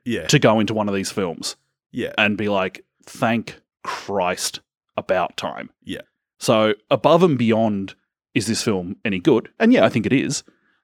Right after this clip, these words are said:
Speaker 2: Um, thank God it's here.
Speaker 1: Yeah. So f-, for me, it's an eight. I, I liked it a lot. It's, it's not my favourite, but I really liked it.
Speaker 2: I'm a six out of ten.
Speaker 1: Six?
Speaker 2: I was happy to, happy to watch it.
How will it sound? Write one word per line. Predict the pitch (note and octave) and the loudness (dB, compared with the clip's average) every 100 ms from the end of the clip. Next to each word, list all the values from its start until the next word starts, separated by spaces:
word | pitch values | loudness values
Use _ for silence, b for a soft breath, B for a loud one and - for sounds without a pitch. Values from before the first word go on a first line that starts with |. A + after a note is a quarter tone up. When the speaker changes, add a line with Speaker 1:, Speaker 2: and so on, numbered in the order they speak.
| _ - | _ 0
Speaker 2:
Um, | G#2+ G2+ G2 F#2+ _ _ _ | 2 2 0 -6 _ _ _
thank | - C3 G2 _ | 0 0 0 _
God | - F#2 F2+ | -2 -2 -2
it's | - - | -8 -10
here. | - G#2+ D#2 - | -4 -4 -4 -8
Speaker 1:
Yeah. | B2+ A2+ F2+ F2 | -6 -4 -4 -10
So | - F3+ | 0 2
f-, | F3 | 2
for | - - - F#3 | -2 -10 -4 -2
me, | A#3 | 0
it's | A#3+ C#3 | 0 -2
an | - | -4
eight. | A#2 F2+ - - | -4 -4 -8 2
I, | F#3 | 4
I | F3 F#3+ | 4 2
liked | G#3 E3 E3 D3+ | 4 4 2 0
it | C#3+ - | -4 -2
a | |
lot. | B2+ A2+ D#2+ - - | -2 0 -2 -6 -4
It's, | C3+ - - B B | -2 -2 -4 B B
it's | - D3+ | -2 2
not | D3+ | 2
my | A#2+ | 2
favourite, | - D#3+ F#3+ G3 | 4 4 4 2
but | A2+ | 2
I | |
really | G#2 A2 B2+ B2+ | 2 4 4 4
liked | A2 E2+ E2 G2 | 2 0 -2 -6
it. | - _ _ _ D3 | -6 _ _ _ 2
Speaker 2:
I'm | D#3 D3 | 4 4
a | |
six | - D#3 C#3+ | 4 4 4
out | A2 | 2
of | |
ten. | G#2+ D#2+ - _ - | -2 -8 -12 _ -2
Speaker 1:
Six? | - G#4 - B2 | 2 2 2 0
Speaker 2:
I | |
was | A2+ - - - | 0 -2 -8 -4
happy | - E3+ | 0 4
to, | D#3 - _ | 2 2 _
happy | - G3 F3+ | 0 2 4
to | |
watch | E3 F3 | 4 4
it. | F#3 | 2